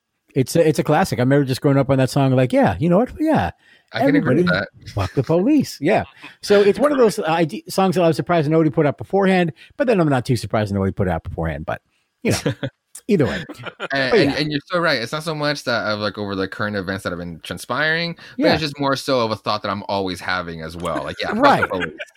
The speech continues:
Speaker 1: Yeah. I'd be like, "You know what? They may need to be somehow defunded, possibly." I don't know. That's, that's a whole nother podcast for another show. But,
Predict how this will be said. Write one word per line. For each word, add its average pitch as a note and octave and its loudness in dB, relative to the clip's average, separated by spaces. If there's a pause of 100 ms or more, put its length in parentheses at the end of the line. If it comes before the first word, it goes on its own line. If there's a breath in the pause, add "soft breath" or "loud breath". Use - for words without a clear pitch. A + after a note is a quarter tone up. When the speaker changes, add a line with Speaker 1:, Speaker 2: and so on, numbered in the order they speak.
Speaker 1:
Yeah. C4 0 (420 soft breath)
I'd G#3 0
be G#3+ 4
like, G#3+ 4
"You C4 0
know B3 2
what? A3+ 0 (400)
They B3+ 0
may G3 4
need E3 0
to D#3+ -2
be C#3+ 4
somehow B2+ 2
defunded, G#2 -4
possibly." G3 0
I F#3 2
don't A#2 -2
know. F2+ -4
That's, F3+ 0
that's B3 2
a F#3+ 4
whole D#3+ 4
nother B2 2
podcast F2+ -4
for G#2+ 0
another F2 -2
show. - -6 (120)
But, A2+ -2